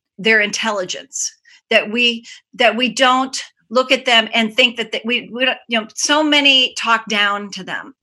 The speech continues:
And I never, that's not what I wanted to do, not what I wanted to be. Um, you know, and I, I guess I never saw D B and I working together as a statement,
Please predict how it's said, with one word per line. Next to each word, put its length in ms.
And 140
I 80
never, 420
that's 280
not 240
what 100
I 80
wanted 440
to 120
do, 320
not 200
what 100
I 60
wanted 320
to 100
be. 440
Um, 520
you 100
know, 280
and 140
I, 220
I 100
guess 280
I 60
never 260
saw 560
D 240
B 160
and 100
I 80
working 360
together 340
as 120
a 60
statement, 720